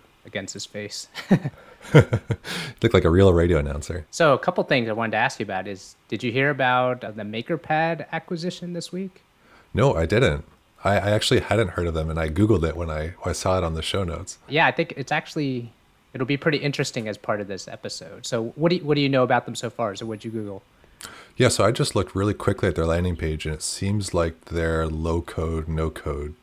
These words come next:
Speaker 2: kind of tools. Is, is that right?
Speaker 1: No, actually, I think it, it's a learning platform for low-code and no-code tools. So I believe his name is Ben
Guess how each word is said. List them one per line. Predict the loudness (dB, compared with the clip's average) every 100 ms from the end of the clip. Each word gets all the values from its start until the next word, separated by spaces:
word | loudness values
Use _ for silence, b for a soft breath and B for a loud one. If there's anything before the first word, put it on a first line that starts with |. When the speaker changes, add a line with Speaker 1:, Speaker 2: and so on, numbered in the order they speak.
| -20
Speaker 2:
kind | -6 -4
of | -4
tools. | -6 -4 -4 -4 -8 -10 -12 -16 _ _ -10
Is, | -6 -4
is | -4 0
that | 0
right? | 0 -2 -2 -4
Speaker 1:
No, | -2 0 2 0
actually, | -2 0 0
I |
think | 0 -2
it, | -2 -4
it's | -4 0
a |
learning | 2 4 2 2 -2
platform | 0 -2 -2 -10 -14 -14 -14 -18 -20 _
for | -4 2 6 4
low-code | 2 0 0 -2 -4 -4 -6
and | -12
no-code | -14 -14 -16 -18 -20
tools. | -18 -18 -16 -10
So | -6 -2 -2 -2 -6 -12 -14
I | -14
believe | -10 -4 -2
his | -2
name | 0 -2
is | -2
Ben | 0 0 0 -4 -6